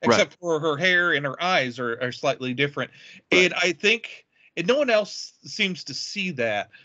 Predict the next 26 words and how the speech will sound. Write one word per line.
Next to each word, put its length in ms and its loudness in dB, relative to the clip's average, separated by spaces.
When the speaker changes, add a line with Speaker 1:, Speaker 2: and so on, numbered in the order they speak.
Speaker 2:
Um, 260 2
so 320 2
I 160 4
think 280 -6
that's, 520 0
uh, 360 4
we're 200 -2
seeing 520 -2
her 400 0
through 260 -6
his 320 0
eyes. 640 0
So 300 2
he's 260 4
so 220 6
obsessed 500 2
with 200 -4
his 340 -4
wife, 600 2
he's, 560 -6
he 220 -6
sees 640 -6
the 80 -6
teacher 400 -4
looking 400 -2
exactly, 760 2